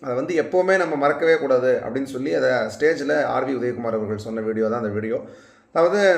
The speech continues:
நிறையா நலிந்த இயக்குனர்களுக்கெல்லாம் உதவி செய்யணும் அப்படின்னு சொல்லி சொல்லும்போது, "எத்தனை பேருக்கு உதவி செய்யணும்?" அப்படின்னு சொல்லி ரஜினிகாந்த் அவர்கள் கேட்குறாங்க. "ஒரு ரெண்டாயிரத்தி ஐந்நூறு பேர் இருக்காங்க சார் மொத்தம். ரெண்டாயிரத்தி ஐந்நூறு பேர்ல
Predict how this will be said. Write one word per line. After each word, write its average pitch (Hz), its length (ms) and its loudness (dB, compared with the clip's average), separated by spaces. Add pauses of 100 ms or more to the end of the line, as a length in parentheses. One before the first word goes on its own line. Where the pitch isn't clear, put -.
(100)
நிறையா 175 200 6
நலிந்த 180 340 0
இயக்குனர்களுக்கெல்லாம் 151 1080 0 (420)
உதவி 151 260 2
செய்யணும் 131 460 -4
அப்படின்னு 123 120 -4
சொல்லி 123 200 -6
சொல்லும்போது, 123 400 -4
"எத்தனை 175 300 2
பேருக்கு 170 260 6
உதவி 147 200 -2
செய்யணும்?" 123 400 -4
அப்படின்னு 117 220 -8
சொல்லி 127 160 0
ரஜினிகாந்த் 120 320 -2
அவர்கள் 110 360 -4
கேட்குறாங்க. 107 320 -6 (400)
"ஒரு 170 280 4
ரெண்டாயிரத்தி 208 300 4
ஐந்நூறு 170 260 0
பேர் 170 140 2
இருக்காங்க 143 300 -2
சார் 123 200 -2
மொத்தம். 123 320 -6
ரெண்டாயிரத்தி 143 420 2
ஐந்நூறு 143 260 -2
பேர்ல 147 560 -2